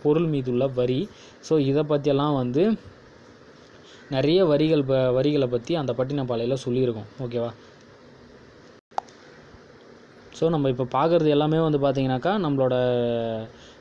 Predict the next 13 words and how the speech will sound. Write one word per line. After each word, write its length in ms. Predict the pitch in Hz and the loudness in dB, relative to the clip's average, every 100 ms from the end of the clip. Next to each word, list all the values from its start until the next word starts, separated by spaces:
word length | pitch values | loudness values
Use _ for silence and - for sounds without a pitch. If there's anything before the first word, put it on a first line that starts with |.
| - | -8
ம், 460 | 131 127 120 120 | -4 -2 -2 -2
வரலாற்று 420 | 117 135 170 156 143 | -2 0 0 0 -2
பின்னணி 360 | 147 165 156 | 0 0 0
தான் 180 | 143 151 | 0 0
பார்த்துன்னு 260 | 139 131 127 | -2 -2 -2
இருக்கோம். 240 | 120 113 147 | -4 -8 -6
அதாவது 440 | 127 131 139 170 | 0 0 2 0
சங்க 240 | 147 131 | 0 0
காலத்துல 480 | 131 131 139 135 135 | 2 2 0 0 0
எப்படி 300 | 135 131 135 | 0 0 0
இருந்திருக்கு, 640 | 131 127 123 127 127 127 127 127 | 0 -2 0 0 2 2 0 -2
ம, 520 | 123 120 120 120 120 | -2 0 0 0 -2
இங்க 360 | 123 131 127 | -2 -2 -2